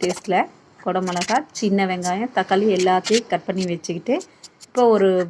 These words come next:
வடை சட்டியை அடுப்புல வச்சுக்கலாம். வச்சு சூடேறினதுக்கப்புறம் எண்ணெய் ஊத்தி கடுகு போட்டு, கடுகு பொரிஞ்சதுக்கப்புறம் கருவேப்பிலையும் போடுங்க. அதோட பெருங்காயமும் போட்டு, உளுத்தம்பருப்பு, கடலைப்பருப்பு எல்லாத்தையும் போட்டு இது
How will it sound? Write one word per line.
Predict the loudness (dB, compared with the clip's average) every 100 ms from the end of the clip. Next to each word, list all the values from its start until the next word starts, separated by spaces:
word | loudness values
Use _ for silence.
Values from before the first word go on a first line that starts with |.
| 0
வடை | 0 -2
சட்டியை | -4 -2 -2 -2 -4 -4
அடுப்புல | -2 -2 -2
வச்சுக்கலாம். | -2 -4 0 -2 -4 _ _ _ _ _ _ -2
வச்சு | -2 -2 -6 0
சூடேறினதுக்கப்புறம் | 2 4 2 -2 -4 -4 -2 -2 -4 -14 -20 -10 -2
எண்ணெய் | 0 2 0
ஊத்தி | -2 -2 -6 -8 -4
கடுகு | 0 4 4 2
போட்டு, | 0 0 0 -2 -4 -16 -16 -4
கடுகு | 0 2 0 0
பொரிஞ்சதுக்கப்புறம் | 0 0 -2 -4 -4 -2 -4 -2
கருவேப்பிலையும் | 0 4 4 4 2 0 0
போடுங்க. | -4 -2 -4 -4 -14 -6 -2
அதோட | 2 2 2 -2 0
பெருங்காயமும் | 2 4 2 0 -2 -4 -2
போட்டு, | -4 -2 -2 -2 -4 -18 -20 -20 -20 -20 -20 -8 2
உளுத்தம்பருப்பு, | 2 2 2 2 2 0 -4 -4 -8 -20 -20 -20 -20 -20 -8
கடலைப்பருப்பு | -2 2 2 2 0 -2 -2 -4 0 0 -2 _ -16 -2
எல்லாத்தையும் | -2 0 -2 0
போட்டு | -4 -2
இது | -4